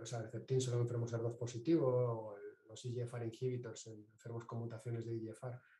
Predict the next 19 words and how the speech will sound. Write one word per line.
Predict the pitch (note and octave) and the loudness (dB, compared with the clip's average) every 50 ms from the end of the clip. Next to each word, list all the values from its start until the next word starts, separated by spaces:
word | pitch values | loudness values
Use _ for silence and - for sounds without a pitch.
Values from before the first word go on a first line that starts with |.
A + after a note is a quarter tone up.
| _ - | _ -10
y | - | -10
así | A#2+ A#2+ A#2+ | -6 -2 0
sucesivamente. | A#2+ A#2 A#2 - - B2 A#2+ A#2+ B2 B2 B2+ C3 B2+ - | 0 0 0 0 0 0 0 0 0 0 -2 -2 -4 -4
Hay | D3 D3 | -4 -2
que | C#3+ D3 C#3+ | 0 0 0
desarrollar | B2+ - B2+ B2 B2+ B2+ C3 B2+ | 0 0 0 2 2 4 4 2
esto | B2 - - B2 A#2 | 2 -2 -4 -6 -4
mismo | A#2 A#2 A#2+ B2+ C3 C3 | -4 -2 -2 -2 -2 -2
para | A#2+ A2 A2 G#2 | -4 -4 -4 -4
los | G2 F#2+ - | -6 -6 -8
citotóxicos, | - G#2 F#2+ G#2 G#2 - B2 A#2 - G2+ F#2+ F#2+ - - | -12 -14 -12 -10 -6 -6 -6 -6 -6 -8 -10 -12 -12 -10
porque | A2+ G#2+ B2+ | -8 -4 -4
son | B2 - D#3 D3 - | 0 0 0 0 0
fármacos | C#3 B2 A#2 A2+ A2+ A#2 A2+ - | 0 0 -2 -2 -2 -4 -8 -6
potentísimos | - C3+ B2 B2 B2 A#2+ A#2+ - E3 - - F3+ F3 F#3+ G3 F#3+ - _ _ _ - - - - - - - - _ _ _ - | -2 -2 0 0 2 0 2 2 0 0 0 0 0 0 -2 -4 -8 _ _ _ -20 -20 -20 -20 -20 -20 -20 -20 _ _ _ -2
y | - D#3+ C#3 | 0 0 2
que | - D3+ A#2+ | 2 2 2
tenemos | C3 B2 B2+ C3+ C3 - | 4 4 4 4 2 0
que | - - C#3+ C#3+ C#3+ C#3+ - | 0 2 2 2 2 0 -2